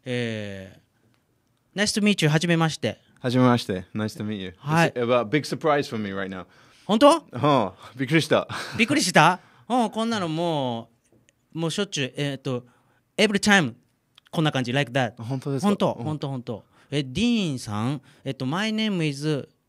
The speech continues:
Speaker 1: 新日宮島。
Speaker 2: Nice to meet you.
Speaker 1: はい。
Speaker 2: 新日宮島。
Speaker 1: はい。Please call meしんちゃん。
Speaker 2: しんちゃん。
Speaker 1: はい。
Speaker 2: はじめまして。
Speaker 1: えーっと、what-、what's that?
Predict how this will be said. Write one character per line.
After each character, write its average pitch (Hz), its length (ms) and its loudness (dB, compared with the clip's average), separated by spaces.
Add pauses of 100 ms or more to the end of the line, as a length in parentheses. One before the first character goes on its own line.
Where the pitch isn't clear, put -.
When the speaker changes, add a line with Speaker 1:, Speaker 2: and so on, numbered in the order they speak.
(220)
Speaker 1:
新 175 300 -4
日 170 240 -4
宮 156 260 0
島。 151 340 0 (460)
Speaker 2:
Nice 120 300 -2
to - 20 -2
meet 107 220 -6
you. 90 60 -10 (200)
Speaker 1:
は 147 80 4
い。 113 60 -2
Speaker 2:
新 113 320 0
日 - 20 -6
宮 123 220 0
島。 104 280 -4
Speaker 1:
は 151 200 2
い。 123 60 -2
Please 196 280 -2
call 196 180 -2
me 170 280 -2
し 226 120 0
ん 226 40 0
ち 190 100 4
ゃ 131 60 6
ん。 98 100 -2 (140)
Speaker 2:
し 160 180 0
ん 151 60 2
ち 139 100 2
ゃ 98 140 2
ん。 90 80 -10
Speaker 1:
は 170 320 4
い。 107 60 -4
Speaker 2:
は 117 140 -4
じ 120 100 -2
め 120 120 4
ま 117 80 4
し - 80 -6
て。 95 260 -2 (220)
Speaker 1:
え 185 140 -2
ー 185 40 -4
っ 190 40 -20
と、 180 420 0 (720)
what-、 - 240 -4
what's 214 240 2
that? 120 220 4